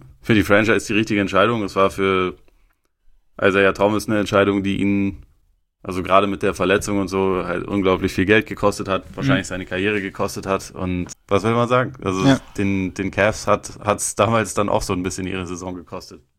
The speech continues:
Speaker 1: Aber
Speaker 2: Ja, auf jeden Fall. Gut, aber das war die Entscheidung der Cavs dann, zu sagen.
Speaker 1: Ja.
Speaker 2: Ähm, aber es stimmt und wahrscheinlich hast du dann auch irgendwie <laughs>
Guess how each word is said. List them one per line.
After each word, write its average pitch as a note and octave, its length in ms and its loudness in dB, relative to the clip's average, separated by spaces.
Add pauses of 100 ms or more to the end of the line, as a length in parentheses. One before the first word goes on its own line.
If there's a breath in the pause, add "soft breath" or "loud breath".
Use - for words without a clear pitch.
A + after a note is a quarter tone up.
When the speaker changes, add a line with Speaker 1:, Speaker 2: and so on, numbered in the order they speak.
(760)
Speaker 1:
Aber F2 260 -20
Speaker 2:
Ja, B2 120 4
auf D3+ 160 2
jeden C#3 120 -4
Fall. C#3 240 2
Gut, A#2+ 120 2
aber G#2+ 120 4
das A2+ 120 2
war C3 80 4
die A#2+ 60 4
Entscheidung A#2 280 4
der G#2 100 0
Cavs B2 260 -2
dann, - 240 -12
zu - 140 -12
sagen. A2+ 300 -12 (240)
Speaker 1:
Ja. G2 180 -10 (840 soft breath)
Speaker 2:
Ähm, A2 340 2
aber C#3 220 4 (260)
es D3+ 100 0
stimmt G#3+ 180 4
und C3 300 -4
wahrscheinlich D#3+ 520 2 (280)
hast - 280 2
du F3+ 340 2 (1080)
dann C#3 160 4
auch - 100 2
irgendwie C3 840 2 (540)
<laughs> - 260 0